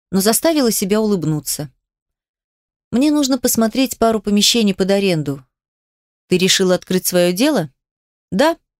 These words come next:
Упрямо вскинула подбородок, готовясь к очередной колкости, но Вэри меня удивил. "Правильно".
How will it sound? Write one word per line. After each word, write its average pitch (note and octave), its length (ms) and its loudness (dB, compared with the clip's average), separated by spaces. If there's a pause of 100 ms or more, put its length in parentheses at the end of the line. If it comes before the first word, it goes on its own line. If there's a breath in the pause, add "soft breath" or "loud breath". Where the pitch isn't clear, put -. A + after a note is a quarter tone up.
(280)
Упрямо C#4 520 2
вскинула A#3+ 480 0
подбородок, A#3 720 0 (460)
готовясь D4 500 2
к - 80 -2
очередной A#3+ 480 0
колкости, B3 580 0
но A3+ 200 2
Вэри C4 260 2
меня G#3 300 2
удивил. F3 480 0 (640)
"Правильно". F3+ 600 2